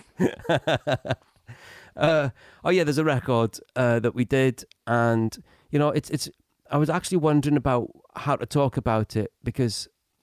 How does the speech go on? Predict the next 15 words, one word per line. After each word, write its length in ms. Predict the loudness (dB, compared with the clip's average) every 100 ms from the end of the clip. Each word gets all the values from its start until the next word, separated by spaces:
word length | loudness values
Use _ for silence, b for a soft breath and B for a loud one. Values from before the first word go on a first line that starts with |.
| -2
a 80 | 0
lot 300 | 2 0 0
of 140 | 2
water 280 | 4 4 4
has 120 | 2
gone 160 | 2 2
under 160 | 0 -2
the 80 |
bridge 320 | -4 0 0 2
in 80 |
the 100 | 0
last 280 | 0 -4 -6
couple 260 | -6 -4 -4
of 60 |
years 420 | -2 0 -2 -6